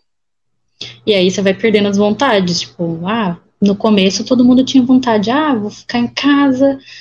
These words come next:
debaixo da coberta, assistindo Netflix, beleza, aí você já maratonou cinquenta séries, três novelas,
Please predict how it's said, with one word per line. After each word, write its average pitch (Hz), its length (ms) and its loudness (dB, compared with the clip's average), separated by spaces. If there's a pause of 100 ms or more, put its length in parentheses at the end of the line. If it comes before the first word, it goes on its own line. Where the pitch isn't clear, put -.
(180)
debaixo 196 320 -4
da 185 80 -8
coberta, 247 340 0
assistindo 240 360 0
Netflix, 220 640 -2
beleza, 180 360 2
aí 175 60 2
você 190 180 -2
já 214 80 2
maratonou 202 760 2
cinquenta 233 580 -2
séries, 233 560 -2
três 233 260 0
novelas, 233 920 0